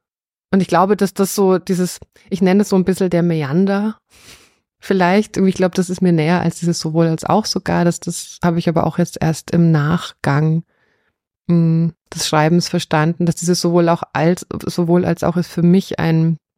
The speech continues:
ein Zulassen des Meanderns, was, glaube ich, eher verpönt ist und irgendwie immer so wirkt, als könne man sich nicht entscheiden.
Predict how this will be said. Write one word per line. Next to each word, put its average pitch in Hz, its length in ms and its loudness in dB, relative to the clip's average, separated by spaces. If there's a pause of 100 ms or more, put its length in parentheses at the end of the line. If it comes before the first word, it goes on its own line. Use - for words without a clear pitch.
(1200)
ein 185 140 2
Zulassen 196 600 2
des 175 180 -2
Meanderns, 151 960 -4 (420)
was, - 160 -2
glaube 160 340 0
ich, - 340 -4
eher 175 200 2
verpönt 170 540 0
ist - 380 -4 (100)
und 175 300 0
irgendwie 170 180 2
immer 170 140 2
so 165 160 0
wirkt, 175 180 0
als 170 140 -4
könne 180 260 2
man 175 180 4
sich 170 160 0
nicht 175 200 2
entscheiden. 165 680 0